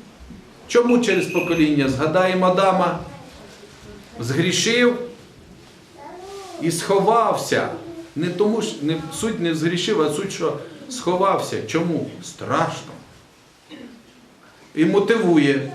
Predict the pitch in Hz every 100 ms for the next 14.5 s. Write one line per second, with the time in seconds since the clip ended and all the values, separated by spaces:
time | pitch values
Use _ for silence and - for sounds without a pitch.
0 | - - - - - 208 175 143 - 233
1 | 240 233 170 - 143 110 95 - 95 -
2 | - - - - 190 208 202 147 - -
3 | - - - - - - - - - -
4 | - - - - - - - - 120 151
5 | 175 185 175 165 196 185 170 180 156 156
6 | - 120 104 95 - - - - - -
7 | 294 349 - - - - - - - 127
8 | - 170 277 214 156 147 151 123 127 -
9 | - - - - - - - - - -
10 | - - - - 117 120 151 175 202 214
11 | 196 180 151 160 143 135 131 - - -
12 | - - - - - - - - 139 165
13 | 160 226 214 175 202 202 180 - - -
14 | - - 127 127 127